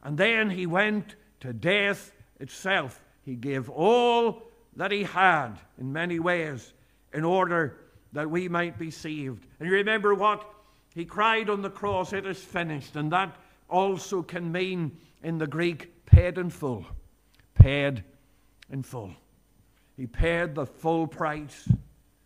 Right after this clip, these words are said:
of my redemption. And I wonder tonight, can you despise that?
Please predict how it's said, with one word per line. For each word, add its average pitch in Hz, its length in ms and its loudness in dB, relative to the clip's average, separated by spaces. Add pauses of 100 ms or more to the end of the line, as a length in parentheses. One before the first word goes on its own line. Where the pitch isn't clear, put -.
(460)
of 110 180 -10
my 147 240 -4
redemption. 123 760 -8 (320)
And 139 80 -10
I 185 160 -2
wonder 196 340 2
tonight, 180 480 -4
can 160 200 -6
you 175 160 -4
despise 131 680 -8
that? 104 220 -6